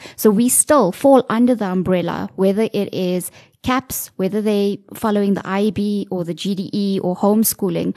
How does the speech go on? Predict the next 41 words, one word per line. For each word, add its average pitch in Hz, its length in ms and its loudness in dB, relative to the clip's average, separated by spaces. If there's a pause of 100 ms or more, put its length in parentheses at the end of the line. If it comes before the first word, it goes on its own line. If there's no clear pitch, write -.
(160)
we 202 120 0
still 226 280 0
fall 202 340 0
under 185 240 0
one 175 240 -2
umbrella. 175 540 -2 (280)
And 180 220 4
that 185 140 2
is 190 140 0
how 190 200 2
we 175 140 2
are - 100 -2
able 185 280 0
to 170 280 -2 (360)
tackle 190 400 0
what 170 240 -2 (340)
different 208 440 2
kids 214 320 -4
from 214 200 2
different 185 380 0
schools, - 560 -4 (160)
whether 185 240 0
they're 190 120 0
following 175 380 0
different 175 380 -2
curricula, 170 520 -4 (200)
because 180 240 2
we 196 100 0
skills-based 226 680 2
and 185 120 0
a - 20 0
triangle 208 460 2
is 190 180 2
a 190 40 0
triangle 202 680 -2 (260)
no 208 60 2
matter 208 240 6
which 202 200 4
school 170 360 -2
you're - 160 -8
in. - 260 -6